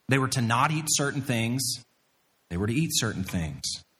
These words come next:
So why does Mark say this? I mean, what's Jesus doing here? Is he saying the law doesn't matter anymore? You have to understand that when Jesus came to earth, he fulfilled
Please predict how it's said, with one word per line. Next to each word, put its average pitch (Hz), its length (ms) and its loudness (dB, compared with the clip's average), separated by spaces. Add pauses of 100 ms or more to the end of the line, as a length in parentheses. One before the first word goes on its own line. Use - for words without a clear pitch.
(1040)
So 147 80 4
why 160 160 2
does 190 100 0
Mark 170 220 0 (100)
say 208 160 0
this? 90 220 -4 (100)
I - 20 0
mean, 123 120 0
what's 190 180 0
Jesus 160 460 0
doing 139 520 0
here? 90 440 -4 (720)
Is 123 100 2
he 156 80 2
saying 160 300 2
the 131 60 0
law 127 240 2
doesn't 147 260 0
matter 113 340 2
anymore? 190 560 -2 (1900)
You 135 80 4
have 196 240 0
to - 80 -2
understand 160 440 2
that 131 80 0
when 123 140 -2
Jesus 190 500 0
came 135 300 2
to 131 160 -4
earth, 110 340 0
he 147 160 2
fulfilled 123 1120 -2